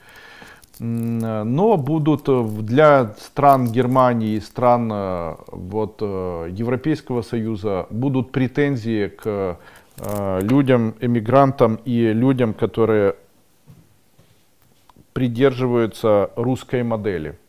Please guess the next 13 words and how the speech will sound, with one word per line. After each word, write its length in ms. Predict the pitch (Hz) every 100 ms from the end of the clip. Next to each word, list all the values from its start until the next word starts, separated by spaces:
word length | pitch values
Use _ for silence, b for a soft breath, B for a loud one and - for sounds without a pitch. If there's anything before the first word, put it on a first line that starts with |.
| - _ -
Поэтому 440 | 120 120 123 123
аккуратно 520 | 117 - 131 135 127
с 120 | 110 120
высказываниями, 1040 | 185 - - 160 131 131 123 117 110 107
с 120 | 104
обсуждениями, 1080 | 156 160 180 143 117 131 123 113 107 107 98 B B -
не 120 | 127
заходите 500 | 135 - 143 175 175
в 80 | 151
какие-то 480 | 143 - 147 147
конкретные 680 | 131 139 127 139 143 139 123
такие 320 | 123 - 127
группы, 480 | 120 127 117 120 107